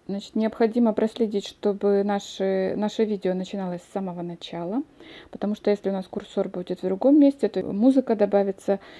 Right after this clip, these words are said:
именно с этого места, где стоит курсор. У нас есть три варианта. Либо добавить песни. Здесь есть варианты, э, те, которые предлагает сам InShot.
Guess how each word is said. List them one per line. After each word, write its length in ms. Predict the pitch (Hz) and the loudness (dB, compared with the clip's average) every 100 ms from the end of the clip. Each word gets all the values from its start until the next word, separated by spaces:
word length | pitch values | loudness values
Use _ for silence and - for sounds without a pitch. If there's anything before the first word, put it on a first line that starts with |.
| - | -10
именно 300 | - 220 202 | -2 0 0
с 120 | 196 202 | -2 -4
этого 260 | 196 190 | -2 -2
места, 320 | 190 254 - | -2 -2 -2
где 120 | 196 190 | -4 -4
стоит 320 | - 196 226 | -4 -4 -4
курсор. 560 | - 220 - - 180 - _ - - - - | -6 -6 -8 -6 -6 -8 _ -20 -20 -20 -4
У 80 | 214 | 2
нас 240 | 277 311 | 2 2
есть 220 | 254 262 - | 0 0 0
три 180 | 233 | 2
варианта. 600 | 233 226 208 180 180 - | 4 4 4 2 -2 -6
Либо 280 | 202 247 226 | -2 0 0
добавить 600 | 208 202 202 214 196 190 | 2 2 2 2 0 -6
песни. 640 | - 220 208 - 214 220 240 _ _ _ _ _ _ _ - - _ - - | 0 2 2 -2 -4 -4 -6 _ _ _ _ _ _ _ -20 -20 _ -20 -16
Здесь 380 | - 208 233 240 | -12 0 2 2
есть 240 | 214 208 - | 0 -4 0
варианты, 880 | 214 220 208 202 190 - 196 190 185 - - - | 2 2 2 -2 -6 -2 0 0 -2 -12 -20 -4
э, 280 | 196 190 185 | 0 0 0
те, 140 | - 214 | 0 2
которые 420 | 208 - 202 190 | 2 2 2 2
предлагает 800 | - 202 202 208 208 202 180 175 - - - | 0 -4 0 0 2 2 2 -2 -12 -8 -2
сам 220 | 214 - | -2 -2
InShot. 760 | 196 190 - - 185 233 - | -4 -6 -8 -6 -4 -4 -6